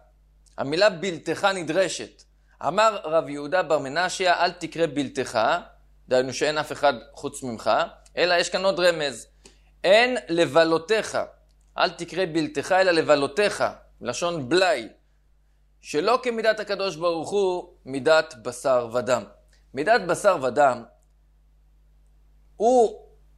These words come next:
בונה בניין, כלים, יוצר יצירה, וגם אחרי פטירתו היצירה יכולה להישאר קיימת.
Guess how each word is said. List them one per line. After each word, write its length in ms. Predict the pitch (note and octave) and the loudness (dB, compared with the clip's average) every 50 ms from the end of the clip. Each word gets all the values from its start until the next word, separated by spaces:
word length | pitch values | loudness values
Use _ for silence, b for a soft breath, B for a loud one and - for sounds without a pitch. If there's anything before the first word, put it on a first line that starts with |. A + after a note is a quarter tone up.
| _ _ _ _ - | _ _ _ _ -16
בונה 480 | C3 A2+ B2 F3+ F3+ G3+ A3 A#3+ G#3+ E3 A#2 - - _ _ _ _ _ _ _ _ _ - | -8 -2 0 0 2 2 2 2 2 0 0 -4 -12 _ _ _ _ _ _ _ _ _ -20
בניין, 760 | A#2+ A#2 D3+ D#3 D3+ D#3+ F#3 G3 F#3+ F3 E3 D#3 C#3 A#2+ A2 - - _ _ _ _ _ _ _ _ _ _ - | -8 -6 -4 -4 -2 0 2 2 4 4 2 0 -2 -6 -10 -14 -18 _ _ _ _ _ _ _ _ _ _ -2
כלים, 680 | D#3+ D#3+ D#3+ F3+ G#3+ A3+ A3 G3 F3 D#3+ C#3+ A2 - - _ _ _ _ _ _ _ _ _ _ _ _ _ - | 0 0 2 2 2 0 0 -2 -4 -6 -8 -12 -14 -20 _ _ _ _ _ _ _ _ _ _ _ _ _ -4
יוצר 420 | - D#3 E3 E3 - A#3 A#3 A#3+ A#3 | -2 0 0 2 2 4 4 4 4
יצירה, 680 | A#3 A3+ G#3 - - - G3+ G3+ E3+ F3 E3 E3 F3 F3 - - _ _ _ _ _ _ _ _ _ _ _ _ _ - | 4 2 2 0 -4 -6 -6 -2 2 2 4 4 2 0 -4 -12 _ _ _ _ _ _ _ _ _ _ _ _ _ -16
וגם 380 | B2 B2+ D3 D3 G#3+ A#3 A#3+ A3 | -10 -6 0 2 2 2 2 2
אחרי 500 | - - F3 G#3+ A#3+ B3 A#3 G#3 - - _ _ _ _ _ - | -2 0 2 4 4 4 2 -2 -8 -12 _ _ _ _ _ -20
פטירתו 640 | - - - F#3+ F#3+ E3 D#3 D#3 - D#3+ E3 F3+ | -14 -6 -2 0 2 2 2 2 4 4 4 4
היצירה 600 | F3+ F3 E3+ D#3 - - E3+ F3 E3 E3+ F3+ F3+ F#3+ | 4 2 0 -2 -6 -6 -4 0 2 4 4 4 4
יכולה 340 | G3 F#3 - F3 D#3+ D#3 D#3 | 2 0 -2 -2 0 0 0
להישאר 400 | D#3+ E3 D#3 - F3 E3+ F3 E3+ | -2 -2 -2 0 0 0 0 0
קיימת. 640 | E3+ G#3+ G#3 A3+ A#3+ A#3+ G#3 E3+ A#2+ - - - | 0 0 2 2 2 0 -2 -4 -8 -10 -14 -20